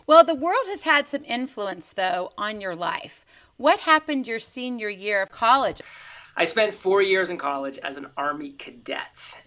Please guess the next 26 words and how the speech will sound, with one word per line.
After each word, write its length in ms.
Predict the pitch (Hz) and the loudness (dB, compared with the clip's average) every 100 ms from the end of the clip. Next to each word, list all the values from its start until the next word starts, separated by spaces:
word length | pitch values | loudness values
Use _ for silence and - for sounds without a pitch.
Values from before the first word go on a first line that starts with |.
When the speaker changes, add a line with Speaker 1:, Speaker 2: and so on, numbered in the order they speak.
| - | -8
Speaker 2:
And 220 | 165 165 | -8 -6
then, 380 | 147 170 170 170 | 0 2 2 2
uh, 160 | 170 175 | 0 -2
my 180 | 147 143 | -6 -10
senior 480 | - - 190 190 | -10 -10 -6 0
year 240 | 175 156 135 | 0 0 -6
in 60 | |
college, 340 | 127 120 117 123 | -6 -6 -6 -8
so 140 | - | -6
my 100 | 135 | -4
last 580 | 127 131 165 156 156 - | -4 -2 0 2 0 -4
year 420 | 143 151 143 131 143 | -8 -4 -2 -4 -2
as 420 | 143 135 131 135 | 0 0 -4 -10
a 220 | - 131 131 | -12 -10 -12
senior 680 | - - 156 143 127 127 - | -14 -12 -8 -6 -4 -6 -4
Army 320 | 131 135 131 | -2 -2 -4
cadet, 640 | 123 127 127 147 143 - - | -10 -14 -4 0 0 -4 -12
I 60 | 139 | -12
woke 320 | 123 139 143 | -8 -8 -6
up 120 | 135 | -8
in 60 | 131 | -8
that 180 | 123 127 | -8 -8
morning 380 | 131 127 123 | -8 -8 -8
of 40 | 113 | -8
nine 280 | 113 110 110 | -4 -4 -4
eleven, 340 | 107 123 - | -4 -4 -6